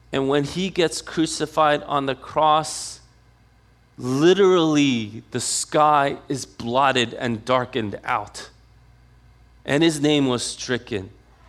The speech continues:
and he died. The death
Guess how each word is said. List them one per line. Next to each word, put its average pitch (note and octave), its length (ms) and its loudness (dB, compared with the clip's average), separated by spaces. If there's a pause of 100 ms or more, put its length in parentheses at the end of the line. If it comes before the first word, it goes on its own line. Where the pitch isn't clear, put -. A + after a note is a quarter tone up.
(120)
and C#3 240 0
he D3 320 -2
died. A2+ 600 -2 (880)
The A#2 100 -6
death F3 640 0